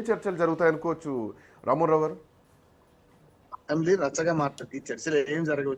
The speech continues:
Speaker 2: చూడండి మీరు. రేపు
Speaker 1: Hmm.
Speaker 2: పొద్దున పదేళ్ల అన్యాయం వాళ్ళది, రెండేళ్ల అన్యాయం వీళ్ళది, ఇదే
Speaker 1: Hmm.
Speaker 2: జరుగుతుంది. ఒకవేళ చర్చ నీళ్ల విధానం విషయంలో మొదలుపెడితే శ్రీకాంత్ గారు ఇదే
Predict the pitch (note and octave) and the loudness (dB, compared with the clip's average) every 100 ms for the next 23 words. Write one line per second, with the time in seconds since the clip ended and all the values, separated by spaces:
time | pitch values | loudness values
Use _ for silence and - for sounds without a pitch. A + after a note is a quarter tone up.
0 | B2+ A#2+ A#2 A2+ C3+ - _ _ _ _ | -8 -12 -14 -14 -12 -14 _ _ _ _
1 | _ B2+ A2+ A#2+ D#3+ D3+ D3+ B2 C3 D3 | _ -4 -2 -2 2 2 2 2 2 2
2 | C#3+ C#3 C3+ C3+ C3+ C3 B2 C3 C#3 C#3 | 4 2 2 0 -2 -4 -2 -2 -2 -2
3 | D#3+ C#3 C3 C3 C3+ C3 B2+ C3 B2+ B2 | -2 -2 -4 -4 -2 -4 -8 -10 -12 -12
4 | B2 B2+ C#3+ A3 - _ _ C3 C#3+ C#3 | -4 -2 -2 -4 -8 _ _ -2 0 -2
5 | C3+ F2+ C#3 D3 D3+ D3+ C#3+ C3 - E3+ | -6 -6 -6 -2 -2 -2 -4 -8 -2 -4
6 | D3+ D3 D#3+ E3 D#3+ D#3+ D3+ C3 C3+ C#3 | -2 -4 -4 -4 -4 -4 -6 -10 -10 -8
7 | D3 D3 C3+ B2+ C3+ C3 C3 B2 A2+ A2+ | -6 -6 -6 -6 -6 -6 -6 -6 -6 -10
8 | - - C#3 C3+ B2+ B2 G3+ A#3+ - _ | -14 -14 -8 -6 -4 -4 -4 -6 -8 _
9 | _ _ _ _ - E3+ | _ _ _ _ -4 -2